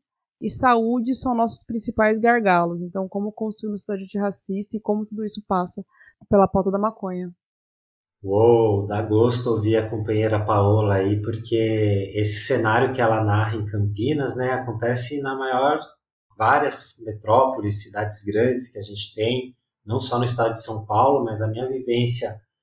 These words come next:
Speaker 2: aqui na capital é justamente isso que ela falou, não vou ficar nem me repetindo, né, toda essa segregação racial que a gente vê e de recorte de classe mesmo, né, nos bairros ricos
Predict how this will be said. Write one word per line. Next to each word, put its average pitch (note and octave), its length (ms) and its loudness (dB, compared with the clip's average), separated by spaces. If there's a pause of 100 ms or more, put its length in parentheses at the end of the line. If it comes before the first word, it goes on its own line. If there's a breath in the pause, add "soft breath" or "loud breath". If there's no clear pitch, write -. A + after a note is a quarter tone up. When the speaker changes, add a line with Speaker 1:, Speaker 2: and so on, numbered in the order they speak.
(180)
Speaker 2:
aqui G#2 300 -2
na A#2+ 140 2
capital A#2+ 600 2
é C3+ 180 4
justamente C#3+ 640 -4
isso D#3+ 380 4
que - 60 -8
ela D3+ 180 -2
falou, C#3+ 260 0
não B2 120 -2
vou A#2+ 140 -6
ficar B2 180 -10
nem B2 120 -2
me C3 120 -6
repetindo, C3 560 -6
né, A2+ 200 -6
toda - 160 -6
essa A#2 180 -4
segregação B2 880 -6
racial - 500 -8
que - 80 -20
a - 20 -18
gente G2+ 300 -12
vê C3 320 0 (440 soft breath)
e G#2+ 480 2
de - 300 -6
recorte B2 540 0
de C#3 180 -6
classe B2+ 580 -2
mesmo, G2 300 -2
né, G#2+ 160 -4
nos G#2 180 -2
bairros A2+ 460 -2
ricos A#2+ 540 -4